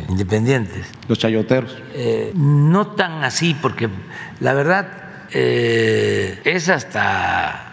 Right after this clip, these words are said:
Speaker 1: de agradecer, ¿no? Cuando alguien no presume, ¿no? de ser honesto y dice, "Soy,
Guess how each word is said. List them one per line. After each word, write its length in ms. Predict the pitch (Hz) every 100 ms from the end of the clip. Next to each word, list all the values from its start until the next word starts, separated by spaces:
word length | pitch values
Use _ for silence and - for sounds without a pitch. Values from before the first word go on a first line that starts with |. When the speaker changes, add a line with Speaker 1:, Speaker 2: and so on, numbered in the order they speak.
| - 104
Speaker 1:
de 100 | 104
agradecer, 680 | 107 110 110 113 104 160 131
¿no? 180 | 123 147
Cuando 520 | - 107 110 107 107
alguien 420 | 120 151 147 143 139
no 180 | 156
presume, 640 | 156 156 - 175 156 139 139
¿no? 180 | 101 - 101
de 100 | 98
ser 1000 | 123 131 131 127 120 113 107 104 98 92
honesto 720 | 117 135 160 147 - 143 135 -
y 120 | 117
dice, 840 | 113 147 - 127 117 107 101 95 -
"Soy, 920 | - 147 151 147 135 117 110 101 95